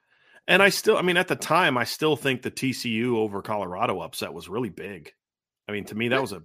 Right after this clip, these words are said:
Speaker 1: big one 'cause I thought T C U was gonna smack Colorado. I really did, you know,
Speaker 2: Yeah, I
Speaker 1: and,
Speaker 2: thought they were gonna
Speaker 1: um,
Speaker 2: win
Speaker 1: w-,
Speaker 2: because
Speaker 1: I
Speaker 2: of
Speaker 1: didn't think
Speaker 2: that.
Speaker 1: much of Colorado coming into the season. So I'd still probably put that one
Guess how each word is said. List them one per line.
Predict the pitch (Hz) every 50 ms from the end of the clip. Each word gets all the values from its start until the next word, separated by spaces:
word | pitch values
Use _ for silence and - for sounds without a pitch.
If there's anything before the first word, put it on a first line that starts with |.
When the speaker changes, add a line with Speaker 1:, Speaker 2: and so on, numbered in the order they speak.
| _ _ -
Speaker 1:
big | 101 117 113
one | 95 82 78 80
'cause | - 135 127 - - - - - - - -
I | - - 160 196
thought | 190 - 143 123 110
T | - - 123
C | - - 123
U | 117
was | 101 95
gonna | 110 95
smack | 92 - - - 113 117 123 - - -
Colorado. | 110 95 80 78 76 76 76 73 - - - - - _
I | - 92
really | 95 110 117 101
did, | 85 - 98 95 90 143 131 131 120 _ _ _ _ _ _
you | 107 92
know, | 90 87 90 98 98
Speaker 2:
Yeah, | 95 -
I | 110
Speaker 1:
and, | 110 104
Speaker 2:
thought | 90 90 85 80
they | 104 -
were | 104
gonna |
Speaker 1:
um, | 101 104
Speaker 2:
win | 104 104
Speaker 1:
w-, | 113 110 -
Speaker 2:
because | 101 101 104
Speaker 1:
I | 127
Speaker 2:
of | 139
Speaker 1:
didn't | 139 120 107
think | - 131 131 110
Speaker 2:
that. | 120
Speaker 1:
much | 117 107 - -
of | 107 -
Colorado | - 127 113 104 95 101 110 110 107 98
coming | - - 110 107 104 101
into | 95 92 90
the | 85
season. | - - - 110 117 107 - 87 76 -
So | - 98
I'd | 113 156 175 -
still | - 202 180
probably | - 151 147 139 135
put | 110 - 139 - -
that | 113 120 120 -
one | 107 104 98 95 90